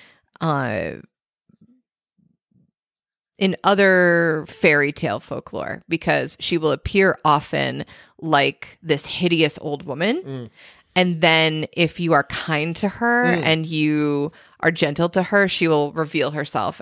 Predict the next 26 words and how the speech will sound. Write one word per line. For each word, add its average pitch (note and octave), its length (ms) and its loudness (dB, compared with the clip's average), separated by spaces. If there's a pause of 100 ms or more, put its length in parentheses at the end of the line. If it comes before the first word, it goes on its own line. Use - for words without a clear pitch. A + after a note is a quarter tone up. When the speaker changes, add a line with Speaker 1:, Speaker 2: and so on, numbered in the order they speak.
Speaker 1:
as, C#3+ 440 -4
you D#3 140 -8
know, C3 160 -2
the D#3+ 140 0
maiden, F#3 560 0 (400)
which E3 340 2
the D#3+ 100 -2
crone D#3 500 0 (380)
then C3+ 240 2
turns C#3+ 280 -6
into C#3 160 -8
the D3+ 80 -6
maiden D#3 320 0
'cause D#3 140 -6
it's C#3+ 140 -4
all C#3+ 280 -2
Speaker 2:
Oh, D#3 40 -2
Speaker 1:
cyclical. - 560 0
Speaker 2:
that's D#3 180 -2
cool. F#2 340 -4 (100)
Speaker 1:
Right? D3+ 340 2
Speaker 2:
That C3 100 -4
makes C#3+ 200 0
me C#3+ 60 0
think B2+ 260 -2
of, F#2+ 580 2